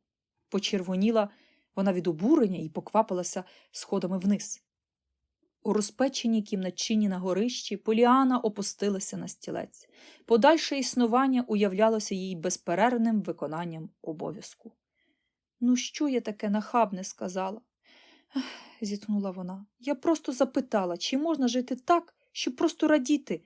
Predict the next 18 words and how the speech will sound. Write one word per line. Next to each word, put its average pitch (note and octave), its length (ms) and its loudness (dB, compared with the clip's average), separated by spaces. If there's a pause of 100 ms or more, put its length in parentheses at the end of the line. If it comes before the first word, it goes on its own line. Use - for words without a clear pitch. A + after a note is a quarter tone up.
(220)
а A3 120 4
не B3 100 8
лише A#3 300 2
виконувати G#3+ 520 0
свій G3 220 -6
обов'язок». F#3+ 680 -8 (720)
Кілька B3 340 -2
хвилин A3 460 -2
Поліана G3+ 480 -2
сиділа F3+ 440 -6
мовчки, - 560 -12 (320)
сумно F4 380 2
споглядаючи A#3 640 -2
залишену G3+ 520 -2
на F3+ 160 -4
ліжку G3 360 -6
купу - 360 -16
одягу. F3 460 -8